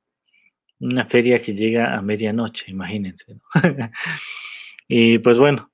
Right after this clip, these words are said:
ya en, ya, eh, llegando a este, a esta parada del, del tren,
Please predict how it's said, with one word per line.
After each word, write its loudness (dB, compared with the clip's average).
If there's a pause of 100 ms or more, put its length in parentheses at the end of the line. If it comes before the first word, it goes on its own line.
ya 2
en, -2
ya, 0
eh, -8
llegando 0
a 2
este, -4
a -10
esta -4
parada 2
del, 0
del -8
tren, 2